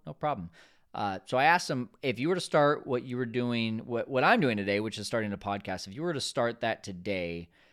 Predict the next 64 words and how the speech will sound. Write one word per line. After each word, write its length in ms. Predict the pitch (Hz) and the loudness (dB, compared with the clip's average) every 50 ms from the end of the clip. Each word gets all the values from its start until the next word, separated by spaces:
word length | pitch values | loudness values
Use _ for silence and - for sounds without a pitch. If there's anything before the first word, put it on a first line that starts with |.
| _ _ _ _ - | _ _ _ _ -10
what 260 | 107 120 139 175 170 | -2 2 2 2 2
would 200 | 170 147 123 110 | 2 -2 -2 -2
you 200 | 113 117 120 113 | -2 -2 -2 -2
do 500 | 104 92 104 98 95 92 90 90 90 87 - _ _ _ _ _ _ - 107 104 | -4 -4 -4 -4 -2 -4 -6 -8 -10 -12 -14 _ _ _ _ _ _ -20 -16 -6
differently 600 | 104 147 160 165 - 185 180 165 170 165 165 160 | 0 0 0 0 0 -2 -4 -2 0 0 0 0
or 140 | 151 123 110 | 0 0 -2
the 80 | 95 101 | -2 -4
same, 680 | - - - 135 127 117 110 104 101 98 95 95 95 95 _ _ _ _ _ _ _ _ - | -6 -4 0 0 0 2 0 0 -2 -4 -6 -6 -8 -10 _ _ _ _ _ _ _ _ -10
uh, 280 | - 113 101 98 98 98 | -6 -4 -4 -4 -4 -6
based 520 | 95 - 123 - - 110 127 123 117 - | -8 -12 -16 -14 -6 -2 0 0 0 0
on 80 | 127 120 | -2 -2
how 400 | 104 110 120 117 113 107 104 - - | 0 0 2 2 2 0 -2 -6 -12
you've 320 | 117 120 113 143 180 185 | -12 -8 -6 -4 -2 0
been 120 | 151 139 120 | 2 2 2
able 260 | 107 104 95 101 104 | 2 0 -2 -2 -4
to 60 | 95 | -4
progress 440 | 95 - 110 98 107 107 101 98 - | -6 -8 -8 -4 -2 -2 -4 -4 -4
in 80 | 107 101 | -6 -6
your 180 | 98 107 110 | -4 -6 -6
career?" 560 | 101 - - 98 92 90 87 85 80 82 95 _ - | -6 -8 -10 -8 -8 -6 -6 -6 -6 -8 -10 _ -12
And 200 | - 110 101 101 | -10 -8 -8 -6
he 180 | 98 107 107 | -6 -6 -6
was 200 | 104 101 101 95 | -6 -6 -8 -8
like, 140 | 101 98 92 | -10 -12 -12
"Just, 380 | - - - - 135 - - - _ _ | -14 -16 -12 -10 -10 -10 -12 -16 _ _
just 220 | - 135 123 - - | -6 -6 -6 -4 -4
keep 180 | 147 131 127 | -6 -4 -2
introducing 360 | 135 123 117 110 110 101 - | -2 -2 -2 -2 -4 -4 -4
yourself 240 | 110 98 - 110 104 | -6 -6 -6 -8 -8
to 60 | 98 | -8
people. 220 | - - 113 101 104 | -10 -12 -10 -10 -10
Just 220 | 101 107 101 - | -10 -10 -12 -12
keep 160 | - 120 - | -14 -14 -10
meeting 240 | 110 110 107 107 104 | -8 -8 -6 -6 -6
people." 480 | 101 - 110 104 - 110 104 101 101 101 - - _ _ - | -6 -8 -10 -8 -6 -4 -2 -2 -2 -4 -10 -20 _ _ -10
It 40 | |
was 80 | 113 98 | -10 -8
funny. 320 | - - 131 117 110 107 | -2 -2 0 0 0 -2
He's 160 | 104 110 104 101 | -4 -4 -4 -6
like, 140 | 107 98 | -4 -2
"I 120 | 113 113 120 | 0 0 0
get 120 | 117 113 | 2 0
asked 180 | 117 113 110 - | 0 0 -2 -4
to 60 | 113 | -6
be 80 | 110 107 | -8 -8
on 120 | 98 95 | -8 -8
podcasts 560 | - - 113 107 110 98 - 110 104 98 - | -8 -6 -4 -4 -4 -2 -4 -4 -4 -2 -4
all 100 | 107 104 | -4 -4
the 100 | 98 98 | -6 -6
time. 380 | - - 110 107 107 107 104 101 | -8 -6 -6 -4 -4 -4 -4 -6
And 60 | 92 | -6
if 100 | 90 - | -6 -8
I 80 | 98 95 | -8 -8
did 320 | 90 87 107 107 101 101 | -6 -6 -6 -6 -6 -4
that, 260 | 110 107 104 104 95 | -2 -2 -2 -2 -4
like, 200 | 90 90 90 - | -8 -12 -10 -8
I 20 | 95 | -8
wouldn't 220 | 98 101 101 98 | -8 -6 -6 -6
be 100 | 98 98 | -6 -6
able 160 | 98 90 95 | -8 -8 -10
to 60 | 90 | -10
do 120 | 90 98 104 | -8 -8 -6
my 160 | 98 92 90 | -6 -6 -8
job." 500 | 87 85 101 101 101 104 - 104 104 208 | -8 -6 -4 -2 0 0 0 -2 -4 -6